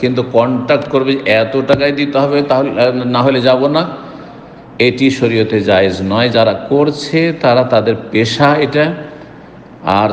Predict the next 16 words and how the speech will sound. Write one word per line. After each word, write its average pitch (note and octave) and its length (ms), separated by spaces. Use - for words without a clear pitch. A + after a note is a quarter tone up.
তারা A2+ 220
কোনো C3 240
দাওয়ার G2 360
কাজ F#2+ 180
করে E2+ 200
না। D2 180
সুতরাং C#3 720
ফালাহু B2+ 320
মা A#2+ 160
নাওয়া, F#2 300
হাদিসে F#2+ 340
রয়েছে, A#2 360
যারা A2 360
যেই B2+ 300
নিয়তে E3+ 380
কাজ D#3 200